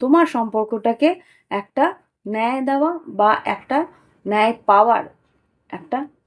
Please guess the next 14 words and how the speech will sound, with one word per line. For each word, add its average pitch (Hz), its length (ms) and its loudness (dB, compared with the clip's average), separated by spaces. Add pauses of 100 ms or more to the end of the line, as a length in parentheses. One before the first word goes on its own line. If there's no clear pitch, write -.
(160)
ইচ্ছে, 208 300 -10 (300)
প্রবল 208 260 0 (100)
ইচ্ছে - 200 -14 (160)
রয়েছে। 165 300 -8 (520)
ওকে, - 180 0 (540)
অটোমেটিকলি। 247 640 -8 (400)
আর 196 120 2 (260)
এই 254 60 0 (100)
সম্পর্কের 233 500 -6
একটা, - 200 -12 (540)
আহ, 208 160 -14 (720)
আম, 185 320 -12 (580)
কি 214 180 -8
বলবো, - 200 -12